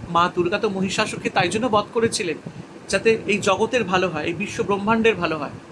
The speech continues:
তো কেন আমরা পারবো না? আমরা অবশ্যই পারবো। আমাদের প্রত্যেকটি মানুষের ভেতরে মহামায়া বাস করছে,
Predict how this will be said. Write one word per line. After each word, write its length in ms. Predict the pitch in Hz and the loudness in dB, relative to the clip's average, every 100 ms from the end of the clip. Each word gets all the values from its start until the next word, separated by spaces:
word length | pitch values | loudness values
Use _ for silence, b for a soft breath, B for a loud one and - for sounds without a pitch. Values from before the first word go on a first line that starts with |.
| - - - B B B - | -20 -20 -20 B B B -4
তো 140 | 269 262 - - - - | -2 -2 -6 -14 -12 -2
কেন 220 | 269 285 | 2 6
আমরা 300 | 339 277 262 | 6 6 2
পারবো 320 | 208 180 160 | 2 0 -2
না? 120 | 147 143 - | -12 -14 -6
আমরা 200 | 196 220 | -2 0
অবশ্যই 320 | 214 240 - | 0 -2 -4
পারবো। 320 | 269 196 156 156 B B - | -2 -2 -2 -12 B B 0
আমাদের 380 | 196 208 233 269 | 2 4 2 0
প্রত্যেকটি 480 | - - - 254 285 | -2 -2 -2 -4 -2
মানুষের 460 | 220 196 220 220 220 | 0 0 0 -2 -2
ভেতরে 360 | 180 196 262 | -2 -2 -2
মহামায়া 680 | 208 190 202 202 202 202 - | 0 2 2 2 2 0 -2
বাস 260 | - 175 - | -2 -2 -2
করছে, 320 | 180 165 - | -8 -6 -8